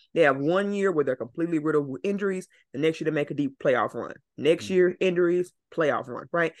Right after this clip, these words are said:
Speaker 1: Well, they
Speaker 2: Mm-hmm.
Speaker 1: made a playoff run last year. So I'm just wondering how lucky they get with injuries this upcoming year, especially given that Christian McCaffrey is on their team. We all know
Speaker 2: Always
Speaker 1: his
Speaker 2: hurt.
Speaker 1: history.
Speaker 2: He's always hurt,
Speaker 1: So,
Speaker 2: right?
Speaker 1: right, exactly.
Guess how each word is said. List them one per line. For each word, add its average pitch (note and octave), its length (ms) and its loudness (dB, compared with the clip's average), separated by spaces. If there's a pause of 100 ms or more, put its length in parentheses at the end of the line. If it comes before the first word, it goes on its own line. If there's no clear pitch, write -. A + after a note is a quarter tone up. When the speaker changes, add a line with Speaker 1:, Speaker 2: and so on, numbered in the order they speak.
(120)
Speaker 1:
Well, E3 80 -2
they G3 60 2
Speaker 2:
Mm-hmm. A#3 80 0
Speaker 1:
made E4 140 2
a - 60 2
playoff G3+ 440 2
run C#3 220 0
last D3+ 360 -2
year. - 200 -12 (360)
So - 160 -2
I'm A3+ 100 4
just C4+ 140 2
wondering F3 360 2
how D#3+ 560 0 (580)
lucky D#3+ 560 2
they C#3 180 0
get C3+ 260 -2
with A#2+ 200 -8
injuries C3+ 680 -6 (240)
this D#3 140 2
upcoming A#3 380 2
year, D#3+ 160 4
especially G3 420 0
given D#3 320 0
that C3+ 180 -4
Christian D3+ 300 -6
McCaffrey C#3 640 -2 (280)
is D3+ 140 2
on D#3 160 2
their B2+ 140 0
team. C3+ 280 -2
We C#3 140 -4
all C#3+ 180 0
know C#3+ 200 2
Speaker 2:
Always F3 100 0
Speaker 1:
his E3+ 180 4
Speaker 2:
hurt. G3+ 220 -2 (220)
Speaker 1:
history. - 260 -8
Speaker 2:
He's F#3 80 -2
always D#3 320 2
hurt, D#3+ 140 2
Speaker 1:
So, B2+ 100 2
Speaker 2:
right? B2+ 300 -2 (200)
Speaker 1:
right, - 280 2
exactly. C3+ 600 -2